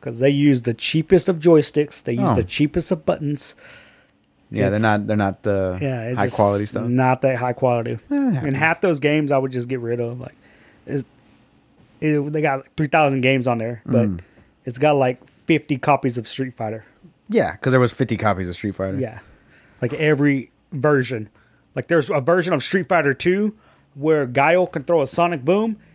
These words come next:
Speaker 1: and it's a low sonic boom. And there's another one where he could throw three sonic booms at once.
Speaker 2: Huh.
Speaker 1: Yeah.
Speaker 2: Huh.
Speaker 1: Yeah. Like,
Speaker 2: Three at
Speaker 1: there's
Speaker 2: once?
Speaker 1: Yeah. Like,
Speaker 2: Th-
Speaker 1: these are, like, modded versions or some shit. And these are on this game. I started laughing, dude. I'm like, "What the fuck is this shit?"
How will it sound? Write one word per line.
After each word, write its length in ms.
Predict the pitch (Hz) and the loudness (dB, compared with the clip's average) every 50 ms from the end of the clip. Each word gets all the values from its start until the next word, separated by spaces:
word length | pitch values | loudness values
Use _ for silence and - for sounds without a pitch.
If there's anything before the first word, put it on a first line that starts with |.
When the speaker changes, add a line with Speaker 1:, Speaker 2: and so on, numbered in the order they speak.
| - _ | -14 _
Speaker 1:
and 140 | - 143 151 | -2 0 0
it's 140 | 147 - - | 0 2 2
a 60 | 147 | 2
low 280 | 135 139 147 160 165 | 4 4 4 2 2
sonic 340 | 143 - - 139 127 123 110 | 0 0 0 0 0 -2 -4
boom. 240 | 127 127 117 117 117 - _ _ _ _ _ _ _ _ _ _ _ _ _ _ _ - _ _ | -4 -6 -6 -6 -10 -16 _ _ _ _ _ _ _ _ _ _ _ _ _ _ _ -20 _ _
And 80 | - 131 | -4 -4
there's 180 | 139 143 135 123 | -2 -2 0 -2
another 280 | 131 131 160 196 196 | 0 2 2 2 2
one 120 | 190 180 160 | 2 2 2
where 60 | 147 151 | 0 0
he 40 | 151 | 0
could 180 | 143 139 - - | -2 -4 -2 2
throw 180 | 151 151 139 | 2 2 2
three 340 | - _ - 139 156 208 240 | 2 _ -4 0 2 2 2
sonic 320 | - - 185 170 160 143 139 | 2 2 0 2 2 2 0
booms 260 | 156 160 147 135 139 | 0 0 2 2 0
at 120 | 127 113 | 0 0
once. 440 | 123 143 175 180 160 - - - - _ _ _ _ _ _ _ _ _ _ _ _ _ | 2 0 0 0 0 -4 -8 -16 -16 _ _ _ _ _ _ _ _ _ _ _ _ _
Speaker 2:
Huh. 320 | _ - 170 170 156 156 151 _ _ _ _ | _ 0 2 2 2 0 -2 _ _ _ _
Speaker 1:
Yeah. 280 | 320 262 220 196 165 - - - _ _ _ _ _ _ _ _ _ _ _ _ _ _ _ _ _ _ _ _ | 0 2 2 2 2 -2 -12 -20 _ _ _ _ _ _ _ _ _ _ _ _ _ _ _ _ _ _ _ _
Speaker 2:
Huh. 360 | _ - - 190 185 165 165 156 _ _ | _ -4 0 2 2 2 0 -2 _ _
Speaker 1:
Yeah. 360 | 247 254 262 247 214 240 202 - _ _ _ _ _ _ _ _ _ | -2 0 2 2 2 0 -2 -4 _ _ _ _ _ _ _ _ _
Like, 100 | - 196 | 2 2
Speaker 2:
Three 60 | 165 180 | 4 4
at 40 | 190 | 4
Speaker 1:
there's 120 | 180 165 | 2 2
Speaker 2:
once? 320 | 143 135 135 147 180 196 175 | 2 2 2 2 2 2 0
Speaker 1:
Yeah. 300 | 190 175 160 135 120 120 | 2 2 2 2 0 -2
Like, 180 | 151 156 139 135 | -2 -2 -2 -2
Speaker 2:
Th- 100 | 139 131 | -2 -4
Speaker 1:
these 160 | 156 160 143 160 | -4 -2 0 2
are, 40 | |
like, 180 | 156 147 139 123 | 2 2 2 0
modded 480 | 135 135 139 143 147 147 151 151 147 135 | -2 0 2 2 2 4 2 2 0 0
versions 440 | 127 131 135 151 143 147 180 156 143 | 0 2 2 2 2 0 -2 -4 -4
or 80 | 147 | -6
some 200 | 143 - 170 151 | -4 -4 -6 -6
shit. 180 | 139 - 160 156 | -4 -2 -2 -2
And 100 | 143 151 | 0 2
these 200 | 165 185 180 180 | 0 0 2 0
are 80 | 185 156 | 2 2
on 160 | 160 170 156 | 2 2 2
this 180 | 147 143 135 | 2 0 0
game. 300 | 131 127 135 147 147 139 139 | 2 0 0 0 0 -2 -6
I 60 | 135 | -8
started 280 | 127 - 151 123 110 110 | -6 -6 -8 -6 -6 -6
laughing, 400 | 117 123 135 139 - - 120 120 | -4 -4 -4 -4 -4 -4 -4 -2
dude. 200 | 120 120 127 127 | 0 0 0 0
I'm 80 | 123 | -2
like, 120 | 127 127 131 | -4 -6 -6
"What 120 | 165 - | -4 -4
the 80 | 139 117 | -4 -4
fuck 240 | - - 165 - | -2 -6 -4 -2
is 120 | 143 127 127 | -2 -2 0
this 160 | 135 170 - | -2 -2 -2
shit?" 340 | - - - 110 110 104 | -4 -4 -4 -2 -2 -4